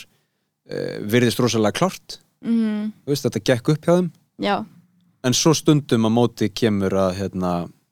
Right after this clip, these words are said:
Speaker 1: það fer allt bara í, í kaos og óreiðu og enginn veit hvað viðkomandi er að gera.
Speaker 2: Já.
Speaker 1: Samanber mögulega, eh, ní-, nei, hérna,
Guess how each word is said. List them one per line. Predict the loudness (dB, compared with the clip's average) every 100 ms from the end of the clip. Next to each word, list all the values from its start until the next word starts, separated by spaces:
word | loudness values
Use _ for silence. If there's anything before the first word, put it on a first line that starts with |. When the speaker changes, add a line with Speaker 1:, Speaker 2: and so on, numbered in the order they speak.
| _ _
Speaker 1:
það | -6 0
fer | -2
allt | -2 -4
bara | -4 -2
í, | -2 -4 -6 -8 -12
í |
kaos | -2 2 2 0 -4 -6
og | 0 2 4
óreiðu | 4 4 2 2
og | 0 -2
enginn | -4 -4 -4
veit | -4 -8 -14 -14
hvað | -8 -6 -6 -6
viðkomandi | -8 -10 -6
er | -2
að | 0
gera. | 0 -2 _ -8
Speaker 2:
Já. | -6 -6 -12 _ _ _ -4
Speaker 1:
Samanber | 0 0 2 2 0 -2 -8 -16 _ _ _ _
mögulega, | -8 -4 -2 0 0 -2 _ _ _ _ _ _ -10
eh, | -6 -2 -2 -2 -2 -4 -4 -4
ní-, | -2 0 0 0
nei, | -2 -2
hérna, | -4 -4 -6